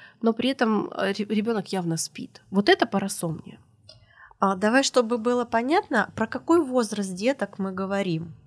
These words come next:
Speaker 1: Парасомнии в чистом виде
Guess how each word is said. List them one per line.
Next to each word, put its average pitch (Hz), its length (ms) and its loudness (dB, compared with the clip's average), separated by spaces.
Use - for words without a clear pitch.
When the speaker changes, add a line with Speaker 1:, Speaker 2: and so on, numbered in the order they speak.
Speaker 1:
Парасомнии 254 840 6
в 202 60 -2
чистом 233 540 0
виде 220 580 -4